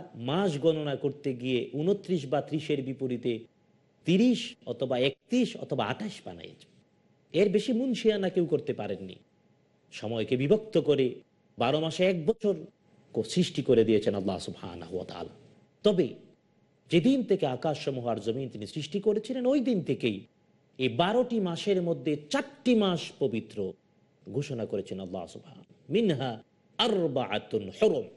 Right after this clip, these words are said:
এর মধ্যে চারটি মাস পবিত্র, পবিত্র। এই পবিত্র চারটি মাস কি কি? তিনটি মাস একাধারে, জিলকদ, জিলহজ, মুহররম, আর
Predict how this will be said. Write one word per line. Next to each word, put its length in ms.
এর 140
মধ্যে 200
চারটি 420
মাস 220
পবিত্র, 360
পবিত্র। 360
এই 160
পবিত্র 280
চারটি 280
মাস 180
কি 160
কি? 80
তিনটি 280
মাস 220
একাধারে, 480
জিলকদ, 480
জিলহজ, 380
মুহররম, 420
আর 140